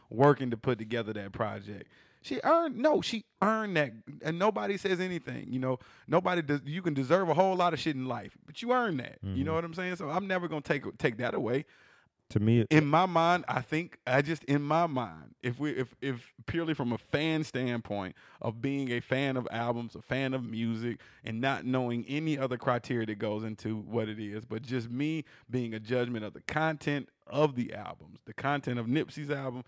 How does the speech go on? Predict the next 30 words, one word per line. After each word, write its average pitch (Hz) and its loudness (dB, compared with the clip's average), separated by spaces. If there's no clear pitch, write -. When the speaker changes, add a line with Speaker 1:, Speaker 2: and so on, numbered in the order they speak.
Speaker 1:
the - -16
content 156 0
of 139 -2
hers, 127 0
the 95 -10
production, 139 2
the - -10
raps, 139 0
f-, - -8
uh, 123 6
features, 143 0
any 185 0
of 151 0
th-, - -14
those 156 6
things. 113 -4
I'm 170 2
just 151 -4
con-, 123 0
conceptually 147 -2
the - -4
project 156 0
at 120 -2
hand. 113 -6
I 131 2
don't 156 4
care 170 4
about 147 2
record 120 -2
sales, 113 -2